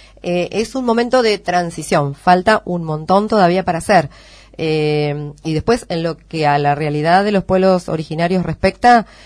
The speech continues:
eh, son momentos de, de mucha tensión y de mucha violencia estatal, hoy por hoy.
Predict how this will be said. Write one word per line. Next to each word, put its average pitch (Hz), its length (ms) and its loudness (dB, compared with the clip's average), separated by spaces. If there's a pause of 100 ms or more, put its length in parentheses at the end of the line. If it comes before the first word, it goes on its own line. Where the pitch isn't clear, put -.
(220)
eh, 151 360 -8
son 202 320 -2
momentos 190 800 0
de, 147 920 -4
de 151 220 -8
mucha 202 600 -2
tensión 196 460 -4
y - 40 -8
de 170 120 -2
mucha 180 680 0
violencia 214 880 -2 (360)
estatal, 233 640 -2 (240)
hoy 156 140 -4
por 160 200 -4
hoy. 226 300 2